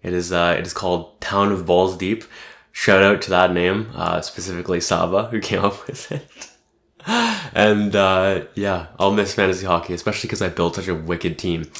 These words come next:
But it's really about, like, what is it adding and what is it taking away?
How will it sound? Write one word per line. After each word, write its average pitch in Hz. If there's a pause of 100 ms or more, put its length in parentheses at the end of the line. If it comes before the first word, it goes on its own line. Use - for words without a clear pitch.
(340)
But 98
it's -
really 95
about, 76
like, 50 (560)
what 90
is 87
it 85
adding 82 (320)
and 90
what 87
is 85
it 85
taking 85
away? 82